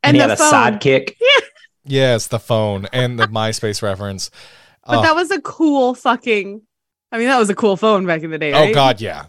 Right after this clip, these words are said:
Speaker 3: Yeah, I still kinda want that phone. <laughs> So, if it just had
Speaker 1: Um,
Speaker 3: internet capabilities that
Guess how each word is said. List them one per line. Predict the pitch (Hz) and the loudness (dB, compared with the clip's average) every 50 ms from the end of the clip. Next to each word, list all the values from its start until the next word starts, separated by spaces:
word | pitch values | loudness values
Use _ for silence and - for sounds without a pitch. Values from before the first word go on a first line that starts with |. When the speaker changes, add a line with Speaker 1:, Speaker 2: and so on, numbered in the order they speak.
| _ - | _ -4
Speaker 3:
Yeah, | 131 139 131 110 85 | -2 0 0 0 -2
I | 85 95 139 | -2 -2 -2
still | 147 - - 143 123 110 | -2 -2 -4 -4 -4 -4
kinda | - 117 101 87 | -4 -6 -6 -6
want | 87 90 85 | -8 -8 -8
that | - 92 87 | -8 -10 -8
phone. | - 98 82 80 82 87 | -8 -10 -10 -10 -10 -10
<laughs> | 104 101 - - 160 143 - - 151 - - | -10 -10 -4 -2 -2 -2 -2 -6 -10 -10 -8
So, | - - - - - - - - - - - - - - - - _ _ _ _ _ _ _ _ _ _ _ _ - _ _ _ | -8 -8 -8 -8 -8 -10 -12 -12 -14 -20 -20 -20 -20 -20 -20 -20 _ _ _ _ _ _ _ _ _ _ _ _ -20 _ _ _
if | - - - | -20 -20 -20
it | - - | -18 -14
just | 90 82 - | -14 -12 -8
had | - - | -4 -2
Speaker 1:
Um, | 220 208 202 190 185 - | 0 0 0 0 -4 -6
Speaker 3:
internet | 92 87 82 82 82 82 - | -10 -10 -10 -10 -10 -12 -12
capabilities | - - 87 73 76 69 78 73 73 73 76 73 71 - - - | -12 -14 -14 -12 -12 -14 -12 -12 -12 -14 -14 -16 -16 -18 -16 -14
that | 78 69 - - - _ - | -14 -14 -14 -16 -20 _ -20